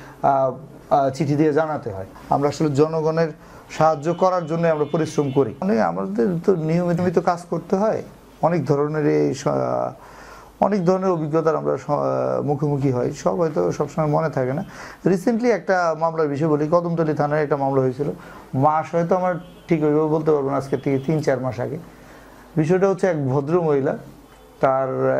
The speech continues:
একটা এক্সট্রা ম্যারিটাল অ্যাফেয়ার্সে, আহ, মহিলাটা, আহ, হত্যা হয়।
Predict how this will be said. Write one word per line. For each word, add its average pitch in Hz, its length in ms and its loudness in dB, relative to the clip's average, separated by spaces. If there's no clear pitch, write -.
একটা 127 200 0
এক্সট্রা 143 580 0
ম্যারিটাল 160 460 0
অ্যাফেয়ার্সে, 147 680 0
আহ, 143 120 4
মহিলাটা, 135 760 0
আহ, 135 340 2
হত্যা 139 240 2
হয়। 135 240 -4